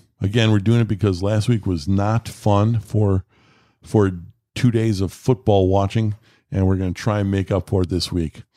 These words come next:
Um, remember, don't bet any more than you can afford to lose, and it's only gambling if you don't know what you're doing. You can find those bets, and you can see how we do this weekend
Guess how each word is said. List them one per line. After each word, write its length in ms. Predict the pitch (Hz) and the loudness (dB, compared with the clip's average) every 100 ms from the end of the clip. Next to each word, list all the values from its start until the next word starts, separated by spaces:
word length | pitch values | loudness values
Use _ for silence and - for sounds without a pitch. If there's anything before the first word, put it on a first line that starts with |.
| _ _ - | _ _ -10
Um, 420 | 82 85 85 80 _ _ _ | -6 -4 -4 -6 _ _ _
remember, 680 | 117 135 143 160 127 87 - _ _ _ 101 90 | 0 2 2 2 0 -4 -10 _ _ _ -20 -2
don't 260 | 151 170 | 0 2
bet 120 | 185 170 | 0 0
any 160 | 160 | 0
more 180 | 139 143 | 2 2
than 60 | 143 | 2
you 60 | |
can 140 | 123 117 | 0 -2
afford 320 | - 127 110 | 2 0 2
to 60 | |
lose, 380 | 113 123 127 120 - _ | 2 4 4 0 -6 _
and 100 | 113 | -2
it's 120 | 113 | 0
only 180 | 127 123 | 2 0
gambling 400 | 107 117 113 110 | 0 0 0 0
if 80 | 95 | 0
you 60 | 107 | 2
don't 180 | 107 | 2
know 100 | 104 | 2
what 160 | 101 - | 0 -2
you're 60 | 95 | 0
doing. 320 | 101 92 85 - _ - | 0 0 -6 -14 _ -4
You 100 | 104 | -4
can 60 | |
find 300 | - 120 123 | 0 2 4
those 200 | 120 117 | 4 2
bets, 480 | 98 120 135 - - _ _ _ - | 2 0 0 -4 -14 _ _ _ -6
and 160 | 85 | -4
you 80 | 85 | -6
can 120 | - | -8
see 220 | - 123 | -2 2
how 180 | 113 110 | 2 4
we 100 | 101 | 2
do 240 | 87 120 127 | 0 2 2
this 180 | 120 | 2
weekend 480 | 120 123 127 123 123 | 0 0 0 0 -2